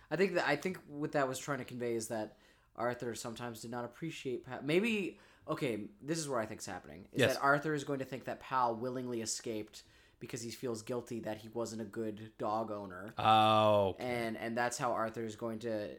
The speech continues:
Speaker 1: uh, interpret these,
Speaker 2: But,
Speaker 1: this course of events.
Speaker 2: but this also happened, to your point, this happened in that season one episode where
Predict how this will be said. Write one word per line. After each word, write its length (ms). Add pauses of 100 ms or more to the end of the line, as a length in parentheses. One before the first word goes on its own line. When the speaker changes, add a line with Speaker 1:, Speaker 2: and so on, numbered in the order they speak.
(100)
Speaker 1:
uh, 280
interpret 520
these, 160
Speaker 2:
But, 160
Speaker 1:
this 120
course 240
of 80
events. 500
Speaker 2:
but 140
this 200
also 300
happened, 440
to 100
your 160
point, 440
this 180
happened 480
in 160
that 180 (160)
season 460
one 160
episode 500
where 240